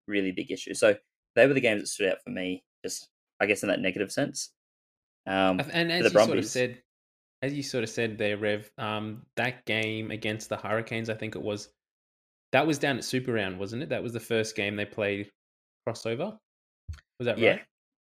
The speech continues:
Speaker 1: Yeah.
Speaker 2: And yeah, and as you said, like, they were up quite convincingly in the first half. And I remember being down there in Melbourne and,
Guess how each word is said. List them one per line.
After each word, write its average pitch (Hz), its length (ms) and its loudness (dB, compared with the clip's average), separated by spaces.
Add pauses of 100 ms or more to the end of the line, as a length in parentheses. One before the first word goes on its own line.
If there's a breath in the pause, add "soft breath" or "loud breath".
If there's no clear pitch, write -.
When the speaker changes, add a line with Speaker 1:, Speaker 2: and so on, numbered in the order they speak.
Speaker 1:
Yeah. 123 100 4
Speaker 2:
And 123 160 2
yeah, 127 160 6
and 110 300 0
as 117 100 -2
you 120 60 -2
said, 113 240 0
like, 104 180 0
they 120 120 2
were 123 200 0
up 117 240 0
quite 120 240 0
convincingly 113 560 -4
in 101 80 -4
the 101 60 -6
first 101 320 -4
half. 101 260 -4
And 110 100 -8
I 110 60 -2
remember 110 300 -2
being 104 260 -2
down 104 240 -2
there 101 140 -2
in 101 100 -8
Melbourne 101 380 -4
and, 95 160 -10